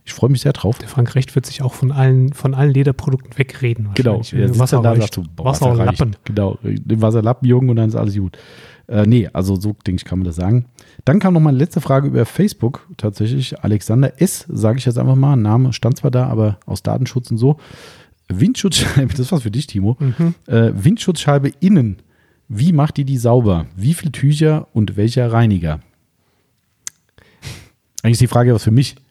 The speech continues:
Speaker 2: Königsdisziplin, ja,
Speaker 1: Ja.
Speaker 2: genau. Also der Thomas scheitert da jedes
Speaker 1: Ja.
Speaker 2: Mal dran.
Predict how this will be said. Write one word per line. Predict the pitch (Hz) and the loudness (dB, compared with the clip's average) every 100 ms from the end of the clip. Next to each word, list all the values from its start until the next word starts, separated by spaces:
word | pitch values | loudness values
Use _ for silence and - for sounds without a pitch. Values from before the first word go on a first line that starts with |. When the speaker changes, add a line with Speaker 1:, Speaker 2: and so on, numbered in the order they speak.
| _ _ _ - | _ _ _ -4
Speaker 2:
Königsdisziplin, | 180 180 - 120 135 - 123 107 - | -2 -2 -4 -6 -6 -2 -2 -2 0
ja, | 127 | 2
Speaker 1:
Ja. | 131 117 - | 2 0 -2
Speaker 2:
genau. | 139 135 117 147 | 0 0 0 -2
Also | 127 135 147 156 151 | -2 -2 -2 -2 0
der | 127 | 2
Thomas | 156 170 | 2 0
scheitert | - 143 160 180 | 0 -2 0 -2
da | 151 | 0
jedes | 131 151 | 0 0
Speaker 1:
Ja. | - | 0
Speaker 2:
Mal | 160 | 0
dran. | 156 214 | 0 -4